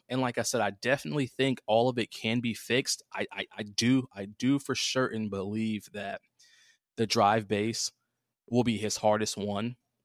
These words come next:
because that's, to me, that's just more of a,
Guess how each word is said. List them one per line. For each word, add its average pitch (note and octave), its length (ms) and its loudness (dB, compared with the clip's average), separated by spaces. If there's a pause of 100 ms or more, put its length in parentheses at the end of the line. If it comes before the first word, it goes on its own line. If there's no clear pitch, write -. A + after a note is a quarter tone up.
(680)
because A#2 500 2 (120)
that's, A2+ 340 2 (160)
to - 120 -2
me, C3 160 2
that's A#2 220 2
just - 260 -4
more A2+ 260 2
of G2+ 140 -2
a, G2 200 0